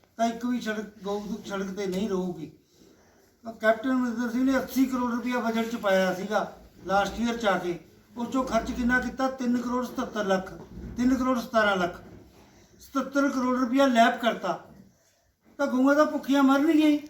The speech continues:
ਗਊਆਂ ਦਾ ਇਲਾਜ ਤਾਂ ਹੋਣਾ ਹੀ ਨਹੀਂ ਕਹਿੰਦਾ, ਜਦੋਂ ਪੈਸੇ ਨਹੀਂ ਜਾਣਾ ਉੱਥੇ। ਕਿ ਸਭ, ਜਦੋਂ ਜਿਹੜਾ ਕੌਂਸਲ ਲਾਇਆ ਪਿਆ, ਪ੍ਰੋਪਰ ਇਮਾਨਦਾਰੀ ਦੇ ਨਾਲ ਕੌਂਸਲ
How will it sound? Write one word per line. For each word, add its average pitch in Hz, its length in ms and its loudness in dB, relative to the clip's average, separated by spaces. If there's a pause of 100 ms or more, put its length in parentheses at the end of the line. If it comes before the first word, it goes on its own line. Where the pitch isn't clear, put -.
(460)
ਗਊਆਂ 254 240 0
ਦਾ 285 100 6
ਇਲਾਜ 269 240 4
ਤਾਂ 277 180 4
ਹੋਣਾ 262 200 4
ਹੀ 294 120 8
ਨਹੀਂ 294 160 8
ਕਹਿੰਦਾ, 277 200 4 (380)
ਜਦੋਂ 269 140 0
ਪੈਸੇ 269 360 2
ਨਹੀਂ 294 120 6
ਜਾਣਾ 269 280 4
ਉੱਥੇ। 262 240 0 (500)
ਕਿ 262 120 -2
ਸਭ, 254 280 -4 (240)
ਜਦੋਂ 247 340 2 (180)
ਜਿਹੜਾ 226 300 -2
ਕੌਂਸਲ 226 500 2
ਲਾਇਆ 180 320 2
ਪਿਆ, 233 420 2 (340)
ਪ੍ਰੋਪਰ 240 400 -2
ਇਮਾਨਦਾਰੀ 240 560 2
ਦੇ 226 180 -6
ਨਾਲ 233 220 -2
ਕੌਂਸਲ 220 380 -6